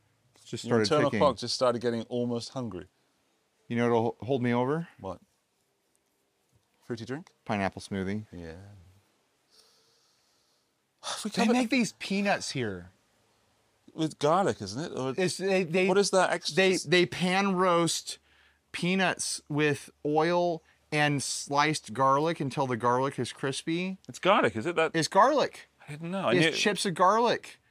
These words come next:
Speaker 1: They sliced a garlic. Like, they, that's what you throw into ramen and stuff is chips, like, uh, uh, is fried garlic. They throw it in with the peanuts,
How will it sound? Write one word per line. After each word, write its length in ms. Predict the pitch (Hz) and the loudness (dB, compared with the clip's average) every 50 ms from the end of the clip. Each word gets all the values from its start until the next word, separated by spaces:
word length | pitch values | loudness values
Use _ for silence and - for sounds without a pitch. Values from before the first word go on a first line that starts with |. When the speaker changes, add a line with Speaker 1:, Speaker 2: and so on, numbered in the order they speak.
| _ - | _ -6
Speaker 1:
They 100 | - 151 | -6 -4
sliced 380 | 143 - - 180 180 185 - - | -4 -2 0 2 0 0 0 -4
a 60 | 185 | -2
garlic. 480 | 160 180 180 196 202 196 170 - - | 0 2 2 2 2 0 0 -2 0
Like, 180 | 127 147 143 135 | 0 0 0 0
they, 120 | 160 165 | 0 0
that's 260 | 143 156 170 175 170 - | 4 4 4 4 4 2
what 120 | 202 160 | -2 0
you 100 | 180 180 | -2 -2
throw 260 | - 180 180 180 180 | -2 0 0 0 0
into 120 | 175 160 156 | 0 0 0
ramen 320 | 147 147 160 180 190 175 | 2 2 4 4 2 0
and 120 | 143 120 | -2 -4
stuff 240 | - - 120 107 - | -4 -2 -2 -2 -2
is 160 | 123 110 - | -2 -6 -6
chips, 400 | - - - 165 147 113 - - - - - | -6 -6 -4 -4 -4 -4 -4 -10 -14 -8 -2
like, 280 | 127 139 135 123 - - | 0 0 0 0 -2 -2
uh, 360 | - 127 127 123 117 117 107 82 - 78 - - _ _ - | 0 2 2 4 4 2 0 -2 -6 -12 -20 -20 _ _ -2
uh, 320 | 135 127 120 113 113 107 - - _ - | 0 0 0 0 0 -2 -4 -8 _ -6
is 440 | 120 117 113 104 - - - - - _ - | -4 -2 -2 -4 -6 -10 -14 -16 -20 _ -12
fried 320 | - - 139 131 135 123 | -4 0 2 2 2 2
garlic. 460 | 120 131 147 175 165 123 - - - _ _ _ _ _ - _ _ _ | 0 0 2 2 0 -2 -2 -4 -10 _ _ _ _ _ -20 _ _ _
They 100 | - 139 | -6 -6
throw 220 | 131 - 156 160 170 | -4 -2 -2 0 0
it 40 | |
in 100 | 175 175 | 0 0
with 100 | 175 160 | -2 -4
the 80 | - 147 | -6 -8
peanuts, 440 | - - - 170 185 180 151 - | -10 -6 -4 -2 0 0 -2 -2